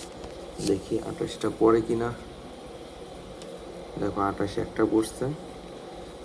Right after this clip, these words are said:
একটা পড়লে আচ্ছা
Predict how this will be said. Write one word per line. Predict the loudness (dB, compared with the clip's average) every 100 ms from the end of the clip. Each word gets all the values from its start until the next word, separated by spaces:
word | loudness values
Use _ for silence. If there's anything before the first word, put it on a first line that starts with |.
| -10 -4 -4
একটা | 2 2 4 6
পড়লে | 6 6 6 4 4 0 -6 -10 -12 -12 -12 -12 -12 -12 -12 -12 -12 -12 -12 -12 -8
আচ্ছা | -8 -6